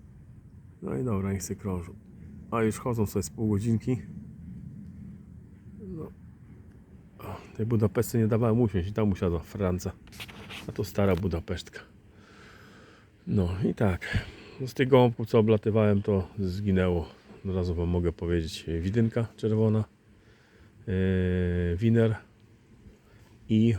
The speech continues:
co zginęło? A, ta Budapeszka zginęła, ale ta Budapeszka to ona skręcać nie umiała, nie? To do takich gołębi ja nie potrzebuję.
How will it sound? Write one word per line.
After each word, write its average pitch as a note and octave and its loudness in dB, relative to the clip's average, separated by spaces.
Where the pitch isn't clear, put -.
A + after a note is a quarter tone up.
co A2 -4
zginęło? B2 4
A, G2 0
ta A#2 0
Budapeszka A#2 0
zginęła, F2 0
ale A2+ 0
ta A2 0
Budapeszka G#2+ 2
to G#2 -2
ona G#2 2
skręcać F#2 -2
nie F#2 -2
umiała, F2 0
nie? G#2 0
To F2+ 2
do D3 -8
takich A2+ -4
gołębi A2 6
ja G#2 6
nie G2+ 2
potrzebuję. G2 -6